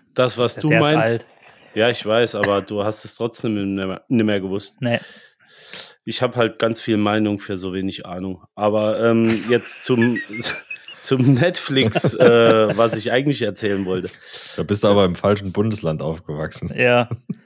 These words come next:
Speaker 1: Für, ach so, nee.
Speaker 2: Lügenpresse.
Speaker 3: Ja, kommen wir
Speaker 1: Ich bin
Speaker 3: später drauf zu
Speaker 2: Ja,
Speaker 3: sprechen.
Speaker 2: kommen wir noch, machen wir noch.
Speaker 1: Ich bin keiner von den Raubautzen.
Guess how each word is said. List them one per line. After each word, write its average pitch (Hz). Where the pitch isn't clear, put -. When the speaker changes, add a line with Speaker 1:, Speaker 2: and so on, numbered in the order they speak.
Speaker 1:
Für, 110
ach -
so, 135
nee. 127
Speaker 2:
Lügenpresse. 120
Speaker 3:
Ja, 90
kommen 113
wir 101
Speaker 1:
Ich 95
bin 120
Speaker 3:
später 107
drauf 90
zu 95
Speaker 2:
Ja, 117
Speaker 3:
sprechen. 85
Speaker 2:
kommen 127
wir 123
noch, 113
machen 117
wir 120
noch. 113
Speaker 1:
Ich 107
bin 214
keiner 107
von 107
den 104
Raubautzen. 98